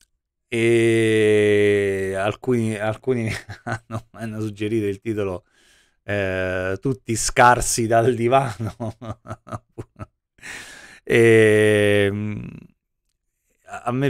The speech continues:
a me è fatto più ridere, piace, pi-, piace più Tanta spocchia dal divano, perché, eh, si assiste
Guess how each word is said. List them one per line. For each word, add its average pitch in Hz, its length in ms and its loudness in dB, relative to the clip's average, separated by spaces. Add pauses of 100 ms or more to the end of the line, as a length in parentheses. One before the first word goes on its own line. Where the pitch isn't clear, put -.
a 117 100 4
me 139 180 0
è 139 40 -2
fatto 120 380 -2
più - 180 -6
ridere, 117 280 -4
piace, 113 440 0
pi-, 101 220 -4
piace 117 380 0
più 127 460 -2
Tanta 139 480 4
spocchia 107 1000 0
dal 98 320 -4
divano, 87 640 -10
perché, 107 600 -2 (1120)
eh, 92 360 -20
si 113 200 -8
assiste 107 720 -4